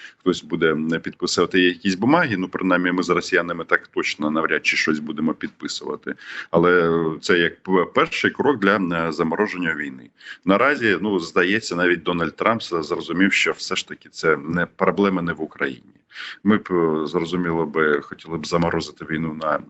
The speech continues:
на лінії державних кордонів, але тут питання в кількості ракет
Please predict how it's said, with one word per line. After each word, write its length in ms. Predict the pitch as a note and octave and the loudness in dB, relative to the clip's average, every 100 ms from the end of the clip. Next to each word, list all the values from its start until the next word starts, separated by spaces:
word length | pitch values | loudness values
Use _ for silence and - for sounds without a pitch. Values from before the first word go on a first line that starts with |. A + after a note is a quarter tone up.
| E2 | -16
на 100 | E2+ | -12
лінії 280 | E2+ E2 E2 | -10 -12 -6
державних 460 | F2 F2 G2 G#2+ | -4 0 2 2
кордонів, 500 | - B2+ C3+ D#3+ G#2 | 0 -2 4 4 6
але 180 | E2+ G2+ - - - _ | 4 2 -2 -14 -20 _
тут 160 | F#2+ - | -10 -8
питання 480 | - F#2 G2 F#2 F2 | -4 0 2 4 2
в 160 | D#2+ - | 0 -4
кількості 520 | - F#2+ F#2 - F#2+ | -4 -2 0 0 2
ракет 440 | F#2 F2+ A2 G2 | 2 2 0 0